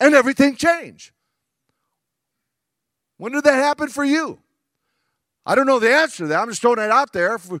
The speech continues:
Hopefully you have an answer to that. If not, then maybe today's your day of salvation.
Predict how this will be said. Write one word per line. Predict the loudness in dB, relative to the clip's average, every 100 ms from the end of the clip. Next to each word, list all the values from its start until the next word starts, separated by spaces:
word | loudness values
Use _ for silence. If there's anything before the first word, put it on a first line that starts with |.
| -16 _
Hopefully | -6 -6 -4
you | 0 2
have | 4 2 0
an | -2
answer | -2 -4 -8
to | -8
that. | -10 -14 _ _ _ _ _ _ _ -6
If | -4 2
not, | 4 4 2 -2 _ -12
then | -8
maybe | -4 -2 -4
today's | -4 0 0 -2
your | -6 -4
day | -2 -2
of | -2
salvation. | -2 -2 2 0 0 -6 -10 -10